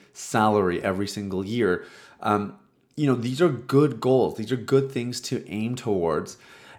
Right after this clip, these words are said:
And we tend to sort of translate this approach into the recovery space, and it actually is not as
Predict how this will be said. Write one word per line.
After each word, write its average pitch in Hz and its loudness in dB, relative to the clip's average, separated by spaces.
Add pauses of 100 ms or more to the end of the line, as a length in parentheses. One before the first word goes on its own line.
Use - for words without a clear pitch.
(140)
And 120 4
we 131 2
tend 185 -2
to 220 -4
sort 147 2
of 131 -2
translate 123 0
this 110 -4
approach 104 0
into 113 -2
the 101 -4
recovery 110 0
space, 90 -2 (760)
and 120 0
it 139 0
actually 143 0
is 120 -2
not 117 0
as 98 2